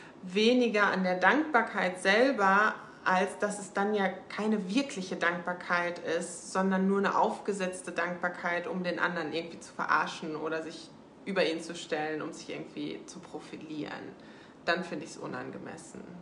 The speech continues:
Ja, ich glaube, ein bisschen durcheinander geredet, aber so, ähm, wäre meine Antwort dazu. Stefan schreibt, "Ich weiß es auch nicht." Ja, okay.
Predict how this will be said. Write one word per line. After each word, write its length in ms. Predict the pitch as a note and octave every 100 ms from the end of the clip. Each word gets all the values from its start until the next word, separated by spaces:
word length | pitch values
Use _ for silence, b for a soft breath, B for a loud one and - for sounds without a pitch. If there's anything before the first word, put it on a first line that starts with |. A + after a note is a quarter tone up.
| - - - - - - -
Ja, 240 | - - - - - - - - - - - -
ich 100 | F#3+
glaube, 560 | G#3+ G3 F#3 F3 F3+ - - - - - - - - - B B B B -
ein 120 | F#3+ F3+
bisschen 280 | A#3+ B3 A3
durcheinander 540 | G3 G3 F#3 G#3 B3+
geredet, 500 | G3+ G3 F#3 F#3 F3+
aber 240 | - F#3 F3
so, 380 | F3+ F3+ F3 -
ähm, 420 | - - - F#3 - -
wäre 140 | G3
meine 340 | F#3+ E3+ E3+ -
Antwort 480 | - - - - -
dazu. 320 | - - D#3+ - F#3+ - B B B B B B B B B B B - - - - - - - - - -
Stefan 400 | - - A3+ G3+
schreibt, 380 | F#3+ F#3 E3+ E3+
"Ich 120 | A3
weiß 220 | A#3 A#3+ A#3+
es 100 | G#3+
auch 300 | D#3+ D#3+ -
nicht." 260 | - -
Ja, 220 | F3 F3+
okay. 380 | - - E3 -